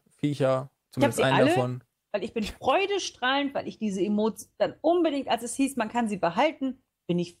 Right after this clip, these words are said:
Speaker 2: freudestrahlend
Speaker 1: Ja.
Speaker 2: mit meinen Bits in einen anderen Channel gelaufen und habe immer zweihundert gecheert, weil man selber eben auch für sich dann freischaltet und hab gesagt,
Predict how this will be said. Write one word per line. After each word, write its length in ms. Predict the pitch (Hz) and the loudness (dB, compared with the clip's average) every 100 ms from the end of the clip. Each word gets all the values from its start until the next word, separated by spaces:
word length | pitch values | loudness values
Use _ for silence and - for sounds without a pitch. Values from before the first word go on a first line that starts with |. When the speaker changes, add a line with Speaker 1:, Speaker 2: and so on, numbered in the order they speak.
| - | -4
Speaker 2:
freudestrahlend 800 | 226 339 381 - 220 269 247 240 | 2 2 2 0 0 0 -2 -4
Speaker 1:
Ja. 60 | |
Speaker 2:
mit 140 | 170 175 | -10 -8
meinen 220 | 143 170 | -8 -2
Bits 240 | 233 233 | -2 -2
in 80 | 165 | -6
einen 240 | 147 151 | -4 -4
anderen 380 | - 269 269 233 | 0 0 0 -4
Channel 340 | 226 208 208 170 | -4 -2 0 0
gelaufen 500 | 175 170 170 - - _ _ - | 0 0 -2 -8 -20 _ _ -10
und 100 | 143 | -6
habe 180 | 143 | -2
immer 300 | 175 302 320 | 2 2 2
zweihundert 640 | - - 247 240 226 214 - | -2 -2 -2 -2 -4 -4 -4
gecheert, 340 | 190 220 202 | -6 -2 -2
weil 120 | 202 | 0
man 180 | 180 175 | -2 0
selber 340 | 190 196 185 | 0 2 0
eben 300 | - 185 180 - _ _ _ | -2 -4 -6 -8 _ _ _
auch 100 | 220 | -2
für 140 | 185 185 | 0 2
sich 180 | 294 311 | 0 0
dann 160 | 247 | -4
freischaltet 600 | 233 214 214 - 208 190 | -2 -2 -2 -4 -6 -6
und 60 | 160 | -8
hab 140 | 165 | -10
gesagt, 300 | - 160 165 | -10 -10 -10